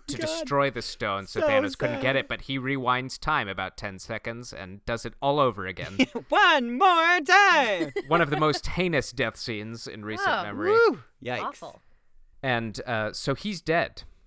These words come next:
Speaker 1: He is dead, dead, dead, and
Speaker 2: Allegedly.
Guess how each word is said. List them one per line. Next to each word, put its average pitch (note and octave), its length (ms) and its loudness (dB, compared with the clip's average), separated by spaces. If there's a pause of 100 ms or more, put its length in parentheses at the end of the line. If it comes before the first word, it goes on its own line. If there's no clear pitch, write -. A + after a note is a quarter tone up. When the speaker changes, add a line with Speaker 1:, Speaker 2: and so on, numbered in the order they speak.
(240)
Speaker 1:
He A#2 220 -10
is A2 220 -8
dead, B2+ 540 -4 (160)
dead, A2 240 -2 (160)
dead, A#2 440 -2 (100)
and G2+ 340 -8
Speaker 2:
Allegedly. F2 680 -14